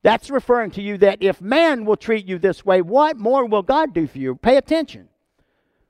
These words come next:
Just as a child knows no boundaries in asking a parent for the desires of their heart, we should ask God boldly. All right?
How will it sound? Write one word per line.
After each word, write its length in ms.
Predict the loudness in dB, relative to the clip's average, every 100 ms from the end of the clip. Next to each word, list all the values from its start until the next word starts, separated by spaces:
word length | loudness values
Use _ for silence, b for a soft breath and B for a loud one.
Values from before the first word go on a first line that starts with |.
| _ _ _
Just 460 | 2 4 4 2 2
as 180 | 2 2
a 80 |
child 500 | -6 4 6 6 4
knows 460 | 2 4 4 4 0
no 240 | 4 4
boundaries 800 | 4 4 2 0 -2 0 0 -2
in 240 | -2 -2 0
asking 500 | 0 -2 -2 -4 -2
a 60 |
parent 480 | -2 -4 -4 -4 -8
for 160 | -4 -2
the 140 | 0
desires 520 | -2 0 0 0 -2
of 160 | -2 0
their 160 | 0 0
heart, 380 | 0 -2 -4 -8 _ _ -4
we 400 | 2 4 2 0
should 580 | -6 4 6 6 2 -6 -2
ask 480 | 2 2 0 -6 _
God 420 | 6 8 6 4 -2 _
boldly. 840 | -18 4 6 6 4 -2 -2 -6 _ _ _ _ -6
All 80 | 0
right? 320 | 2 0